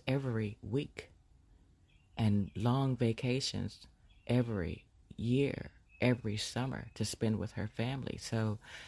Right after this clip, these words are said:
workaholics don't take three-day weekends every week and long vacations. So she really didn't like that. She had built a beautiful career. She was a beautiful woman with a beautiful family, gave us a lot.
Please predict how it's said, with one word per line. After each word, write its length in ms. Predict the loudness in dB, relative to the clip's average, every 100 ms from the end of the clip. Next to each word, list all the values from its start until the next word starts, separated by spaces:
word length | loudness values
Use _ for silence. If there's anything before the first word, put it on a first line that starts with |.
| -6 2
workaholics 600 | 4 4 2 2 0 0
don't 220 | 0 2
take 260 | 0 0
three-day 380 | 4 6 6 4
weekends 500 | 4 2 2 0 2
every 320 | 2 2 0
week 500 | 2 2 0 -2 -8 -20 -20 -20 -20 -4 4
and 180 | 6
long 220 | 6 2 2
vacations. 680 | 0 0 0 0 0 -4 -4
So 240 | -4 -4
she 240 | -6 -4 -4
really 160 | 0 0
didn't 180 | 0 0
like 220 | -2 -2
that. 220 | -4 -6 -8 _ _ -16 -14 -10
She 160 | -2 0
had 180 | 0 2
built 240 | 0 2
a 40 |
beautiful 520 | 4 4 6 4 2 -4
career. 500 | -4 -4 -4 -6 -10 -16 -20 -20 _ -20 -20 -20 -16
She 140 | -2 2
was 140 | 2
a 80 | 2
beautiful 520 | 4 6 4 2 0
woman 300 | 2 4 2
with 140 | 2
a 60 | -2
beautiful 440 | 2 2 2 0
family, 680 | -6 0 2 2 0 -4 -6
gave 240 | -2 0 0
us 160 | -2
a 40 | 0
lot. 340 | 0 0 -4